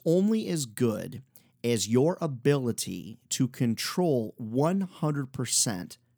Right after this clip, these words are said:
customer satisfaction. And what I mean by that is I work with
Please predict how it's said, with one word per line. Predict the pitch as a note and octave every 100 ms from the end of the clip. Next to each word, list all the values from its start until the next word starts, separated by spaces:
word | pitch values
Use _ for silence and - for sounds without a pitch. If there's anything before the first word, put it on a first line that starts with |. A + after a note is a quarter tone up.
| _
customer | - C3+ B2 - G#2+ G#2 -
satisfaction. | - G#2 G#2 F#2+ - G2+ F#2+ - - - _ _ _ _ -
And | E3
what | F3+
I |
mean | F#3+ E4
by | B3 A#2+
that | A2+ G#2 G#2+
is | A2 -
I | C#3
work | B2+ A#2 G3 G#3+
with | C4+